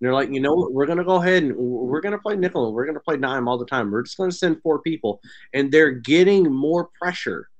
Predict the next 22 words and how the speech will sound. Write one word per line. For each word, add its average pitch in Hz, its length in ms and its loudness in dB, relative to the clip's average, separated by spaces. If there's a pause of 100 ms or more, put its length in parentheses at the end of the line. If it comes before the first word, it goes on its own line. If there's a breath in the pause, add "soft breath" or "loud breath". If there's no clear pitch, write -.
(400)
on 147 220 -2
Mahomes 160 880 -2
with 123 340 0
four 165 240 -2
people 180 520 -6 (800)
than 147 200 4
any 165 280 0
other 160 160 2
team 156 240 0
in 139 60 -2
the 135 120 -2
N 123 80 -2
F 117 180 -6
L, - 160 -12 (760 loud breath)
uh, 127 200 -2
because 127 420 -2
the 131 140 -4
offensive 139 400 -4
line 123 260 0
is 107 180 -8
that 110 300 -4
bad. 92 260 -6